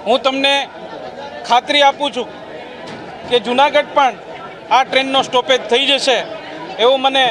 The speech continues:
સંપૂર્ણ વિશ્વાસ છે. જે નવી શરૂ થઈ, એમના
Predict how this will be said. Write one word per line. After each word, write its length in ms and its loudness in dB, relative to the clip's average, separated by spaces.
સંપૂર્ણ 520 2
વિશ્વાસ 400 0
છે. 420 -12
જે 120 0
નવી 220 0
શરૂ 300 -2
થઈ, 240 2
એમના 420 2